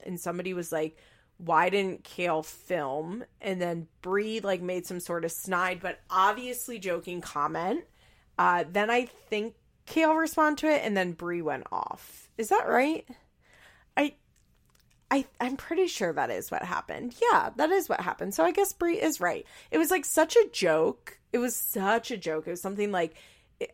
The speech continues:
"Did you get Kale kicked off the show?" And Bree was like, "Yeah, I definitely did." Like, just some stupid fucking thing that anybody with half a brain would realize was a joke.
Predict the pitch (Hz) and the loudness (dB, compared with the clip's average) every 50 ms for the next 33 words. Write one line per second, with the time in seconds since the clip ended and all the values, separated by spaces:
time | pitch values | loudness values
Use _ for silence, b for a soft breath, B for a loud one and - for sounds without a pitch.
0 | _ - 214 196 220 202 185 233 233 240 208 - - - - 220 202 190 190 202 | _ -14 -8 -6 -4 -2 -2 4 4 4 4 4 0 -4 -2 2 2 2 2 0
1 | - 233 190 - - 180 170 170 - - 180 170 - - 170 170 165 180 185 185 | -2 -4 -4 0 2 2 2 2 0 -4 -6 -4 -2 0 2 4 4 2 2 0
2 | 170 175 175 170 160 - 160 165 160 - - 175 170 151 143 151 156 - - 151 | -2 -2 -2 -2 -2 -2 -4 -4 -4 -4 -2 4 6 6 6 6 4 2 0 0
3 | 156 - - 165 - - - 156 160 160 - - - - - - 247 247 - - | 0 -2 -6 -10 -8 -8 -8 -8 -10 -6 -6 -4 -4 0 2 2 2 4 4 2
4 | 403 - - 466 480 466 - - - - - - - - 262 277 277 330 339 - | 2 4 4 2 2 0 -4 -6 -6 -4 -4 -4 -2 0 0 0 0 -2 -2 0
5 | 311 294 294 294 262 - 208 190 196 196 180 - - - 185 190 226 233 226 208 | 0 0 0 -2 -2 -2 -2 -2 0 0 -2 -2 -2 -4 -4 -2 -2 -2 -2 0
6 | 220 202 190 - - - - 156 151 175 - - - 185 - 160 156 151 147 - | -2 -4 -4 -6 -8 -6 -2 0 0 0 0 -4 -8 -8 -6 -4 -4 -4 -6 -6
7 | - 208 254 b b b b b b - 208 190 185 180 180 180 175 170 170 175 | -8 -8 -10 b b b b b b -8 -8 -8 -6 -4 -2 0 2 2 0 0
8 | 170 175 170 160 170 165 160 - 147 156 170 180 196 | -2 -6 -6 -6 -6 -10 -6 -4 -2 -2 -2 -2 -4